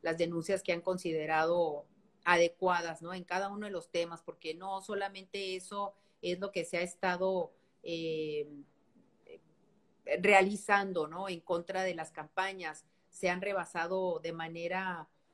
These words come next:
eh, cínica y descarada los topes de campaña. Eh, se empezó a trabajar en campaña mucho antes de que, de que estuvieran las fechas oficiales por parte de otros candidatos. En fin, la verdad es que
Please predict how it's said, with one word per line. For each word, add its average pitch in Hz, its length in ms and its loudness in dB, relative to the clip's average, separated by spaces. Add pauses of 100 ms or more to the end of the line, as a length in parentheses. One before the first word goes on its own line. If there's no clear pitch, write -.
(300)
eh, 160 640 -8 (240)
cínica 226 800 4
y 185 60 8
descarada 180 720 2
los 175 240 -4
topes 196 640 -2
de 165 240 -6
campaña. 185 880 0 (460)
Eh, 165 360 -6
se 170 340 2
empezó 170 380 0
a 180 80 0
trabajar 185 420 2
en 185 100 -6
campaña 175 580 -4
mucho 196 500 2
antes 190 560 -2
de 165 140 -6
que, 156 600 -4
de 160 140 -10
que - 80 -16
estuvieran 165 520 -4
las 170 200 -4
fechas 175 340 -2
oficiales 180 800 2
por - 200 -10
parte 156 280 -6
de 170 80 -2
otros 170 220 -12
candidatos. 165 720 -2
En 151 100 -4
fin, 196 280 -2
la 165 100 4
verdad 170 240 2
es 214 140 -2
que 254 240 0